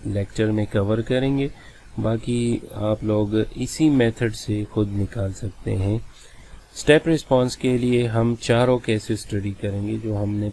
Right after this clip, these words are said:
पिछले lecture में देखा था, पिछले slide में देखा। delta is equal to zero, delta is equal to one, delta is greater than one और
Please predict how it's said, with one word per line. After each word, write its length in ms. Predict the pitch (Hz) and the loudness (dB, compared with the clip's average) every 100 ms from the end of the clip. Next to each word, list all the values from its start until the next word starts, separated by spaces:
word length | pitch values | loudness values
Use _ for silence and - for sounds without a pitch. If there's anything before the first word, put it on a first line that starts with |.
| - | -4
पिछले 360 | 107 - 113 | -6 -2 -2
lecture 380 | 101 98 - 107 | -2 -4 -4 -4
में 260 | 104 110 104 | -2 -2 -4
देखा 360 | 101 - 98 | -6 -4 -6
था, 260 | 101 107 135 - - - - | -4 -6 -6 -12 -20 -20 -8
पिछले 400 | 110 - 117 107 | -8 -2 0 0
slide 600 | - - - 98 98 101 | -2 -10 -6 -2 -2 -2
में 220 | 104 101 98 | -2 -2 -4
देखा। 420 | 95 - 120 139 - - _ - - - - - - - | -6 -6 -6 -6 -12 -20 _ -20 -20 -20 -20 -20 -20 -12
delta 460 | 101 117 139 139 151 | 2 4 4 4 2
is 160 | 139 120 | 2 0
equal 260 | 117 117 | 2 2
to 100 | 110 101 | 2 -2
zero, 340 | 98 107 120 117 | 0 2 2 2
delta 340 | 113 123 127 | 0 0 0
is 160 | 123 107 | 0 -2
equal 260 | 104 104 95 | -2 -2 -2
to 80 | 98 | -2
one, 240 | 98 113 117 | 0 0 2
delta 320 | 113 117 117 | 0 0 0
is 140 | 117 101 | 0 -2
greater 440 | 101 101 101 117 110 | -2 -4 0 0 0
than 240 | 113 117 107 | 0 0 0
one 280 | 113 131 156 - - - - | -2 -2 -6 -16 -20 -20 -8
और 340 | 107 101 104 | -2 0 0